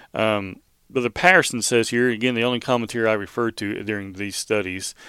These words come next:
uh, says with, uh, he says, I s-, uh, he s-, he says here, "I must say with great courage, Joshua approached him and asked him, 'Are you for us or against us, for adversaries or enemies?'"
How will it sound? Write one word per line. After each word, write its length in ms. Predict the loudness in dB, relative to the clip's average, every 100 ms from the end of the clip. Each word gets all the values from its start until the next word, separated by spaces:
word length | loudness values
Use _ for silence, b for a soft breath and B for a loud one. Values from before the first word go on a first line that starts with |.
| B B B
uh, 280 | 2 2 2
says 500 | 2 4 4 2 -2
with, 320 | -8 -8 -4
uh, 360 | -2 -2 -2
he 120 | -6 -4
says, 240 | 0 4
I 60 | 4
s-, 180 | 2 -2
uh, 100 | -2
he 100 | -2
s-, 200 | -6 -8
he 100 | -6
says 320 | 0 2 2
here, 220 | 2 0
"I 100 | 2
must 240 | 4 4 6
say 160 | 6
with 100 | 4 4
great 240 | 2 2
courage, 340 | 0 2 2 4
Joshua 400 | 4 4 4 -2
approached 420 | 2 0 0 0
him 160 | 0
and 80 | 0
asked 320 | -2 -2 -2
him, 120 | -4 -4
'Are 80 |
you 100 | -6
for 300 | -4 0 4
us 240 | 4 2 -2
or 140 | -6
against 360 | -4 -4 -4 -4
us, 340 | -4 -4 -6 -10 B B B
for 140 | -2
adversaries 580 | 2 2 0 0 2 2
or 160 | -2 -4
enemies?'" 440 | -4 -4 -6 -8